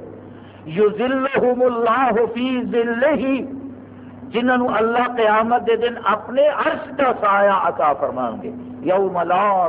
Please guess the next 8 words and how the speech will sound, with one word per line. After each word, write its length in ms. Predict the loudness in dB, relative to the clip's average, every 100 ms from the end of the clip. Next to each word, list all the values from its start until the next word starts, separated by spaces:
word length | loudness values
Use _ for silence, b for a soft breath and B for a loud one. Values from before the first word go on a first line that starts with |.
| -2
ظل 300 | -4 -2 0
الا 760 | 0 0 -2 2 2 4 4 2 0
ظلہ، 640 | -2 0 0 0 0 -2 -4 -8 -16 -16 -18 -18 -4
جس 320 | -2 -2 -4
دن 180 | -4 -4 -6 -6 -2
عرش 340 | -2 -4 -10
دے 100 | -10 -2
سائے 340 | 0 2 2